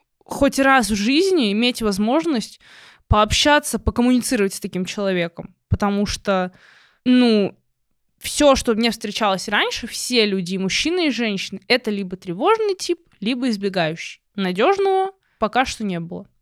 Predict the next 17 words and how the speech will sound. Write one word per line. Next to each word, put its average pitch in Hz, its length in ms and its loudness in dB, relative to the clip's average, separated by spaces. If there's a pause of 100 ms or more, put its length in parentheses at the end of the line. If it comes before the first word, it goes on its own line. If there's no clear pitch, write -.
(100)
И 262 140 -4
к - 120 -10
чему 339 260 2
я 208 160 2
об 185 100 -2
этом? - 280 -6 (140)
У - 20 -20
каждого 302 340 4
из 247 60 0
нас 359 200 0
есть 294 180 0
слепые 285 420 2
зоны. 196 440 0 (160)
Каждый 254 420 2
из 214 60 0
нас 262 200 2
травмирован. 220 760 0